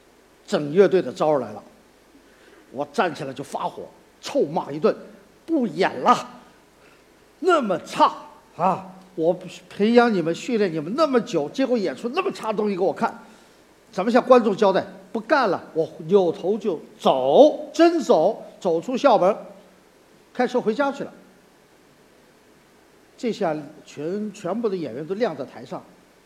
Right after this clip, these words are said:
那个有一个小导演，一个注册导演，他中央戏剧，戏剧学院毕业的。哎呀，他着急，但是他知道刘老师又来，又来那一招了。跟所有同学说：“那怎么办？我明天一定要演啊，一定要演好。”同学们说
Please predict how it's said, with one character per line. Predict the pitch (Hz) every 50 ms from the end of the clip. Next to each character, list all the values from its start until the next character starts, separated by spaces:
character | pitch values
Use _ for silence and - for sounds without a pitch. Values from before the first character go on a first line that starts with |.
| _ _ _ _ _ _ _ _ _ _ _ _ _ _ -
那 | 185 185
个 | 175 175
有 | 160 151 143
一 | 151 180
个 | 196
小 | 185 - 160 165
导 | 156 147 147
演， | 147 131
一 | 123
个 | 139
注 | 143 - 196 156
册 | 151 139
导 | 110 113 131
演， | 139 117 92 - - - - - -
他 | - 151
中 | 139 - 170
央 | 175 170 165
戏 | 156 - 175 160
剧， | 139 120 127 135
戏 | 127 - - 160
剧 | 143 131
学 | 147
院 | 143 160
毕 | - 135
业 | 139 139
的。 | 127 - - - - _ _ _ _ _ _ _ _ _ - _ _ _ _ _ _ -
哎 | 165
呀， | 170 160 120 95 - -
他 | 131
着 | 131 - 180 170 160
急， | 120 135 151 - - - _ -
但 | 190 165
是 | 147
他 | - - 170
知 | - - 180
道 | 170 160 - - - - 123
刘 | 147 160 160
老 | 143 135
师 | 131 - 160 165
又 | 175 165
来， | 156 151 147 156 -
又 | 202 208 202
来 | 185 175 180
那 | 190 220 196
一 | 160
招 | 135 180 175 160 160
了。 | 151 143 - - - - - - - - _ _ _ - - - - - - - - - - - - - _ - - - _ _ _ _ - _ -
跟 | - 262
所 | - - 254 277
有 |
同 | 208 226 269
学 | 247
说 | 202 262 - - - - -
：“那 | - 403 403 311 269
怎 | - 269 262
么 | 262 269
办？ | - 330 311 285 254
我 | 233 240
明 | 247 359 302 311
天 | 240 302 311
一 | 311 - -
定 | - 427
要 | 381 339 330
演 | 277 240 214 214 214
啊， | 240 233 233
一 | 247
定 | 277 339
要 | 339 339
演 | 277 269 240
好。” | - 226
同 | - - 262 254
学 | 233 285
们 | 269 240
说 | - 247